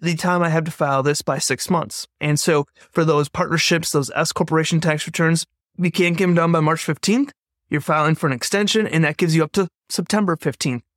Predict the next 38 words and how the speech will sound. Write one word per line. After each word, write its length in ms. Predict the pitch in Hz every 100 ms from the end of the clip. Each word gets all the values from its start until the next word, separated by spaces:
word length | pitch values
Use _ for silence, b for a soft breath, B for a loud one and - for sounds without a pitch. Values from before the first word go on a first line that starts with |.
| _
to 80 | 180
file 220 | 151 135 127
that 140 | 117
return. 440 | 123 - 110 101 - _ _ _
For 60 |
the 80 | 175
personal 340 | 165 185 208 185
return, 280 | 180 190
obviously, 520 | 175 151 165 180 165 165 _
due 140 | 160 165
date's 240 | 160 160
on 160 | 156 143
April 300 | 147 165 160
fifteenth. 560 | 190 170 202 220 240 _ _ _ -
If 100 | 151
we 80 |
can't 340 | 139 - 170 170
get 140 | 190
the 80 | 180
return 340 | 170 165 175
filed 320 | 165 160 151 156
by 100 | 147
April 180 | 151
fifteenth, 420 | - 180 - 214 196 _
we 140 | 175 170
wanna 240 | 147 147
request 420 | 147 - 139 - -
an 100 | 170
extension. 600 | 185 - 233 226 - - _ _ _ -
And 120 | 160
that 140 | 151 151
extends 580 | - - 165 165 180
the 100 | 160
due 320 | 156 139 180 220
date 240 | 156 151
of 140 | -
that 180 | 147 135
return 500 | - 170 160 135 143